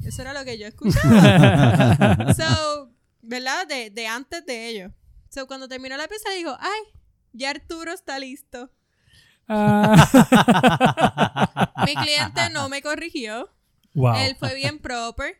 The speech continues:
Speaker 2: Ajá.
Speaker 1: Y nada, se fue. Y entonces yo estoy ya en mi casa, las fotos, ¿verdad? Pues borrándole, dándole el efecto de, de,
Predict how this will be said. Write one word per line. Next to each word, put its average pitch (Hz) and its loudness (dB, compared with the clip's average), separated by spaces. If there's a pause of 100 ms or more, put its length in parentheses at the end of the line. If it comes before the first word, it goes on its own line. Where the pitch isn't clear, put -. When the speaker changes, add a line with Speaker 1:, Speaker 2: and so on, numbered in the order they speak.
Speaker 2:
Ajá. 107 -6 (180)
Speaker 1:
Y 233 -16
nada, 233 -12
se 302 -12
fue. 269 -10 (180)
Y 254 -14
entonces 240 -18
yo 233 -14
estoy 226 -16
ya 226 -12
en 254 -14
mi 269 -16
casa, 330 -12
las 233 -16
fotos, 220 -20
¿verdad? 240 -14 (140)
Pues 247 -16
borrándole, 220 -14
dándole 226 -16
el 247 -16
efecto 254 -18
de, 247 -16
de, 220 -20